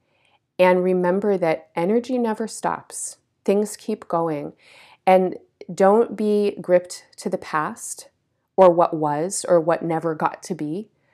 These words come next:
Um, feel, feel the grief, feel the fear, feel all of it, and then sur-, you know, <laughs> surrender and let yourself move into a future space.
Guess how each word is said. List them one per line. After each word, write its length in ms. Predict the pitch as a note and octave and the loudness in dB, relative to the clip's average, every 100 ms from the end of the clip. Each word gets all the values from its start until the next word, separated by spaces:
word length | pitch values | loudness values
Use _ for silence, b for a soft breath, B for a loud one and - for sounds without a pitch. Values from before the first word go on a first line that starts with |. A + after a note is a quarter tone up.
| b b b b - | b b b b 4
Um, 580 | F#3 F3 E3+ E3+ G3+ C#4 _ _ | 6 6 2 -6 -10 -16 _ _
feel, 640 | _ - G#3+ A3+ B3+ C4 - _ _ | _ 2 4 6 6 4 -2 _ _
feel 240 | - F#3+ G3 | -6 2 2
the 120 | A#3 | 2
grief, 480 | G#3+ F#3 A3 - - _ _ _ _ _ _ _ _ _ - | 0 0 -2 -8 -20 _ _ _ _ _ _ _ _ _ -4
feel 200 | F#3+ F3 | 4 4
the 60 | |
fear, 520 | G#3 - D#3+ D#3 E3 _ | 2 -6 -6 -4 -8 _
feel 200 | _ F#3 | _ 0
all 220 | - E3+ E3+ | 4 2 2
of 140 | D#3+ | -2
it, 240 | D3 D3 _ _ _ _ _ _ _ F#3 | -6 -8 _ _ _ _ _ _ _ 2
and 260 | F#3 F#3 | 4 2
then 260 | F3+ F#3+ F#3 | 2 0 0
sur-, 300 | - F#3 E3 E3+ | -6 -8 -8 0
you 80 | G#3 | 2
know, 120 | F3+ | 2
<laughs> 0 | |
surrender 680 | - E3+ F#3 F#3 - F#3+ F#3 G#3 | 0 -2 0 0 0 -4 -2 0
and 400 | F#3 F3+ F3 D#3+ - | 4 4 2 -4 -8
let 220 | E3 F3+ | 0 0
yourself 400 | G3+ F#3 - E3+ | 2 -4 -2 -2
move 460 | E3 E3 D#3+ D#3 - _ | -2 -2 -2 -2 -8 _
into 300 | F3 E3+ - | -4 -2 -2
a 60 | E3 | -4
future 360 | - D#3 - D#3 | -4 -10 -8 -10
space. 560 | - D3+ - - - | -10 -10 -12 -12 -16